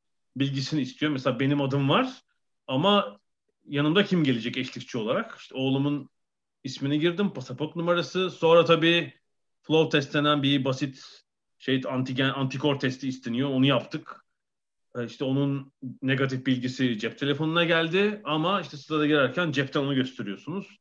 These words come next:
Biletin barkodunu, e, gişeden geçer-, geçerken okutuyorsunuz falan, hiçbir şey. Yani her şey telefonda dönüyor. Hatta özellikle tembihlenmiş.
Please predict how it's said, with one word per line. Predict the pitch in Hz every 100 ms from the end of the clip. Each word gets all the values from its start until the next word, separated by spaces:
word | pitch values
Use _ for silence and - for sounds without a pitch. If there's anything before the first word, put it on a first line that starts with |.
| _ _ _ _ _ -
Biletin | 143 147 165 151
barkodunu, | 147 151 147 135 131 131 127 127 _ _ _ -
e, | - - -
gişeden | 131 127 135 120
geçer-, | 113 - 127 - -
geçerken | 117 135 113 110
okutuyorsunuz | 110 156 - 185 - 175 208
falan, | - 147 196
hiçbir | - -
şey. | 156 196 - - _ _ _ _ _ _
Yani | 120 120 143
her | 175
şey | 180
telefonda | 196 156 135 147 143
dönüyor. | 123 110 156 226 - -
Hatta | 131 127 175 175
özellikle | 160 143 160 147
tembihlenmiş. | 139 127 127 131 139 208 208 -